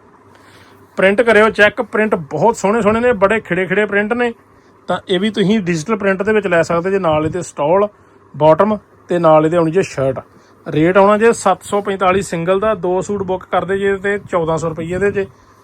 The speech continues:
ਤੇ ਜੇ ਪਿਛਲਿਆਂ ਦੇ ਵਿੱਚੋਂ ਤੁਸੀਂ ਕਰਦੇ ਜੇ, ਤੇ ਤੁਹਾਨੂੰ ਇਹਦੇ ਵਿੱਚੋਂ ਤੁਸੀਂ ਆਪਣੇ ਆਪ ਹੀ ਫੋਰਟੀ ਫਾਈਵ, ਫੋਰਟੀ ਫਾਈਵ ਲੈੱਸ ਕਰੀ ਜਾਇਓ। ਦੋ ਸੂਟਾਂ ਪਿੱਛੇ ਨੱਬੇ ਰੁਪਈਏ ਤੁਹਾਡੇ ਲੈੱਸ ਹੋਏ ਨੇ ਬੜੇ ਆਰਾਮ ਦੇ ਨਾਲ। ਤੇ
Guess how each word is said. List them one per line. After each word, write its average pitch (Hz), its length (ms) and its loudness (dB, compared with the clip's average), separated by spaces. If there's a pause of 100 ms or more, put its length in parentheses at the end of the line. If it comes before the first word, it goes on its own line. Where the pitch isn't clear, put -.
(440)
ਤੇ 185 60 -8
ਜੇ 180 100 2
ਪਿਛਲਿਆਂ 233 420 4
ਦੇ 262 60 4
ਵਿੱਚੋਂ 226 240 0
ਤੁਸੀਂ 202 180 -2
ਕਰਦੇ 202 340 2
ਜੇ, 214 100 2
ਤੇ 208 100 -4
ਤੁਹਾਨੂੰ 214 420 -2
ਇਹਦੇ 202 160 -2
ਵਿੱਚੋਂ 220 240 -6
ਤੁਸੀਂ 190 220 -2
ਆਪਣੇ 190 300 -2
ਆਪ 180 220 0
ਹੀ 202 160 -6
ਫੋਰਟੀ 180 300 -6
ਫਾਈਵ, 175 220 -4
ਫੋਰਟੀ 165 240 -8
ਫਾਈਵ 165 200 -4
ਲੈੱਸ 151 240 -6
ਕਰੀ 143 180 -12
ਜਾਇਓ। 120 300 -10 (760)
ਦੋ 185 180 4
ਸੂਟਾਂ 208 300 0
ਪਿੱਛੇ 202 200 -2
ਨੱਬੇ 180 220 -2
ਰੁਪਈਏ 185 240 0
ਤੁਹਾਡੇ 185 200 0
ਲੈੱਸ 143 260 -2
ਹੋਏ 160 120 0
ਨੇ 139 80 -4
ਬੜੇ 143 160 -6
ਆਰਾਮ 131 240 -8
ਦੇ 127 100 -12
ਨਾਲ। 104 200 -14 (640)
ਤੇ - 100 -14